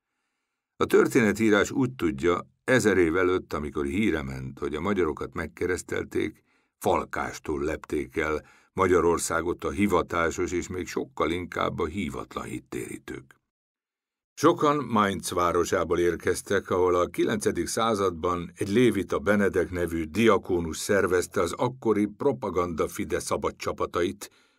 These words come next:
akik nem csak a K T tételes vallási törvényeit, hanem a frank birodalom jogszabályait is becsempészték a missziós területre.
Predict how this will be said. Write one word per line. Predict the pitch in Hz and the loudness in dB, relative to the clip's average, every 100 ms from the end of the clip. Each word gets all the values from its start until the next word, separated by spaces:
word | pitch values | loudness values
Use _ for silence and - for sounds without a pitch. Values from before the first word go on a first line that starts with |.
| _ - | _ -4
akik | 110 110 | -2 -2
nem | - - | -4 -4
csak | - 135 | -2 -4
a | 117 | -4
K | - 127 113 | -2 -2 -2
T | - 92 85 | 0 -2 0
tételes | 101 95 104 98 - | -2 0 0 -2 -2
vallási | 104 101 101 107 104 | -2 0 -2 -2 -4
törvényeit, | 113 107 104 104 101 101 - _ _ _ _ | -2 0 -2 -2 -4 -6 -12 _ _ _ _
hanem | 107 107 101 | 2 4 2
a | |
frank | 95 147 143 107 | 2 0 2 2
birodalom | 113 98 92 90 90 | 4 4 4 2 4
jogszabályait | 104 101 - 95 85 87 87 87 85 | 2 2 0 0 2 2 4 2 -2
is | 85 | -8
becsempészték | 78 101 - 98 85 92 87 - 98 98 - | 0 0 0 -4 -2 0 0 0 -2 -2 -2
a | 104 | -2
missziós | 101 101 - 104 120 - | 0 -2 -4 -6 -8 -10
területre. | - 58 58 57 - - | -10 -8 -6 -8 -10 -16